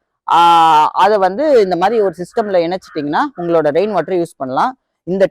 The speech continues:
டோட்டல் சிஸ்டம் பண்றதுக்கு ஒரு இருபத்தஞ்சாயிரம் இருந்தா போதுங்க. ஒரு உங்களுக்கு வருஷம் முழுக்க வந்து தண்ணி கிடைக்கும். So இந்த, இந்த கட்டர்ல இருந்து தண்ணி வந்து ரெய்-, மழை பெய்யும் போது ஹெவி ரெயின் வரும்போது நீங்க வந்து கலெக்ட் பண்ண, ஒ-,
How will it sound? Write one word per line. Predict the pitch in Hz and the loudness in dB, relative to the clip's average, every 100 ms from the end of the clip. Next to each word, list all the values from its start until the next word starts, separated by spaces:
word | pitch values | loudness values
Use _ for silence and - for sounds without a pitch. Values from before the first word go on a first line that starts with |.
| 226 | 2
டோட்டல் | 277 277 262 | 2 0 -4
சிஸ்டம் | 233 - 262 226 208 | -6 -6 -6 -4 -4
பண்றதுக்கு | 208 196 196 | -4 -6 -6
ஒரு | 254 240 190 180 170 156 143 139 135 | -2 0 2 4 4 4 2 2 2
இருபத்தஞ்சாயிரம் | 143 190 240 - 202 175 180 233 | 0 2 2 0 -4 0 0 0
இருந்தா | 185 165 160 | 0 -2 -2
போதுங்க. | 151 143 127 143 214 | -2 -4 -4 -4 -4
ஒரு | - 160 | -4 -4
உங்களுக்கு | 156 151 143 | -2 -4 -2
வருஷம் | 147 147 190 | -4 -4 -6
முழுக்க | 170 175 185 | -6 -4 -4
வந்து | 160 214 190 147 135 120 113 | -4 -4 -2 -2 0 -2 -2
தண்ணி | 139 160 147 131 | -6 -4 -6 -6
கிடைக்கும். | 127 123 135 180 - _ _ _ _ _ _ _ - - - | -6 -8 -6 -8 -10 _ _ _ _ _ _ _ -20 -14 -2
So | 226 | -2
இந்த, | 214 220 214 208 202 190 190 | -2 -2 2 4 4 4 0
இந்த | 214 190 | 0 2
கட்டர்ல | 165 262 285 262 | 4 4 4 4
இருந்து | 233 214 311 320 - | 2 2 2 2 2
தண்ணி | 190 208 240 | -2 -2 -2
வந்து | 202 208 262 | -2 0 2
ரெய்-, | 208 208 | 2 2
மழை | 180 190 247 | 2 0 0
பெய்யும் | 214 202 202 | 0 -2 -2
போது | 208 | -4
ஹெவி | 202 190 233 233 | -4 -4 -2 0
ரெயின் | 214 | 0
வரும்போது | 202 170 156 156 202 320 - _ - | 0 -4 -4 -4 -2 -2 -4 _ -10
நீங்க | 202 214 | -4 -2
வந்து | 180 190 285 233 185 156 147 135 127 120 190 | 0 2 4 4 4 4 4 2 2 0 0
கலெக்ட் | 208 | -2
பண்ண, | - 151 | -4 -6
ஒ-, | 151 151 143 139 131 | 0 2 4 4 2